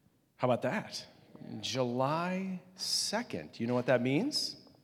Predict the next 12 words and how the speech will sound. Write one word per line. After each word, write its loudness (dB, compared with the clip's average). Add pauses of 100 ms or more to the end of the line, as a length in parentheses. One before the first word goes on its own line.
(920)
You -10
know 0
what -2
that 0
means? -2 (960)
That 8
means 6 (340)
twenty 4
twenty-three 0 (100)
is -2 (100)
over 2
halfway 2